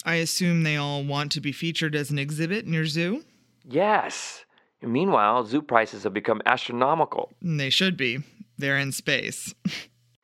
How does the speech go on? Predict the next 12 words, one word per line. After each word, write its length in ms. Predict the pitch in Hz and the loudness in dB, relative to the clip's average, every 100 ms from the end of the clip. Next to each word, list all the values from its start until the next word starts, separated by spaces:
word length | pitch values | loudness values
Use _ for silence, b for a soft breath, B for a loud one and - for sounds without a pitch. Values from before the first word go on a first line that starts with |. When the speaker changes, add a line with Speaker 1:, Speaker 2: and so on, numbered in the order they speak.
| _ _ _ - | _ _ _ 0
Speaker 2:
Uh, 360 | 104 95 95 92 | 2 4 4 2
was 100 | 90 | 0
that 120 | 92 | -2
supposed 200 | 110 104 | -2 -6
to 60 | |
be 40 | 101 | -6
funny? 300 | 95 92 101 _ _ _ _ - | -6 -8 -10 _ _ _ _ -10
Speaker 1:
Uh, 120 | 160 - - 147 180 | -10 -10 -12 -2 0
<clears throat> 340 | 165 151 - | 2 -2 -8
pardon 320 | 175 151 151 | -6 -2 -2
me. 200 | 147 139 | -2 -2
It's 240 | 143 - | -6 -8